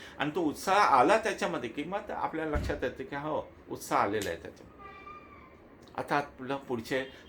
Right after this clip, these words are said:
स्टेप करायला आपल्याला काय हरकत नाही मग. त्यामुळे ह्या सगळ्या गोष्टींचा आपण उहापोह करायचा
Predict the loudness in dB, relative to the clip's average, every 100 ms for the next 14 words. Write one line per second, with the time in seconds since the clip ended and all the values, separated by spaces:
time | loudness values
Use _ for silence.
0 | -8 -4 -4 -2 -2 0 0 0 -2 0
1 | -4 -6 -10 -12 -14 -16 -16 -18 -20 -20
2 | -20 -20 -20 -20 -20 -20 -14 -12 -10 -8
3 | -10 -10 -10 -6 -6 -8 -10 -8 -10 -4
4 | -4 -4 -8 -20 -6 -4 -4 -6 -6 -6
5 | -2 -4 -2 -2 -2 -2 0 0 -2 0
6 | 4